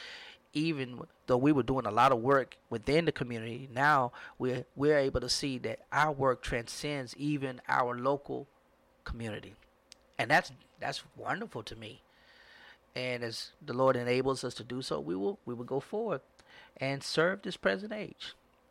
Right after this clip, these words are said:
Now, that does not discount those pastors who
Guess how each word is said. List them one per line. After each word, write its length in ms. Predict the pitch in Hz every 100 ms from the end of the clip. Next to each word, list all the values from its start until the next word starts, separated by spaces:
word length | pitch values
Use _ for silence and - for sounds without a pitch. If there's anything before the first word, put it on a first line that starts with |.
| _ _ _ _ _ _ - - - -
Now, 340 | - 139 135 - 135
that 180 | 143
does 220 | 135 160 151
not 180 | 143
discount 400 | 127 147 - 127
those 200 | 135 131
pastors 480 | - 135 131 - 127
who 320 | - 131 123